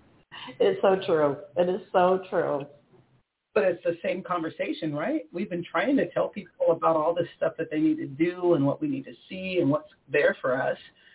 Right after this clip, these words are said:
Speaker 2: but we used to be tortured for it, and now we're, we're not being tortured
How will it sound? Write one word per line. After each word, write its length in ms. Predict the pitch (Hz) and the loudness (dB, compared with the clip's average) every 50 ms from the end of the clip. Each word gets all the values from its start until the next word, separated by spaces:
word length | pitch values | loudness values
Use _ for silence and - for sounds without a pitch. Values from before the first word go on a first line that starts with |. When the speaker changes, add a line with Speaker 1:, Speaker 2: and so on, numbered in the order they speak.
| _ _ _ _ - | _ _ _ _ 0
Speaker 2:
but 120 | 175 165 151 | 2 2 2
we 100 | 160 175 | 0 -6
used 120 | 180 - | -8 -12
to 60 | - | -14
be 100 | 165 175 | -14 -14
tortured 460 | 175 - - 214 247 - - 170 139 - - | -10 -6 -4 -4 -4 -6 -8 -12 -14 -14 -14
for 100 | - 147 - 147 | -12 -12 -12 -12
it, 120 | 139 - 139 | -12 -10 -8
and 80 | 156 | -6
now 360 | 156 156 160 160 156 160 160 - _ _ _ - | -4 -2 -2 0 -2 -2 -4 -6 _ _ _ -4
we're, 260 | 156 156 156 156 151 - - - - - - | -2 0 0 0 -2 -4 -10 -18 -12 -4 -4
we're 100 | 160 151 | -2 0
not 240 | 170 180 175 175 | 0 -2 -2 -4
being 220 | - 175 160 151 - - - | -4 -4 -4 -6 -6 -6 -2
tortured 380 | 185 190 185 - - 156 131 | -2 -2 -2 -2 -6 -6 -6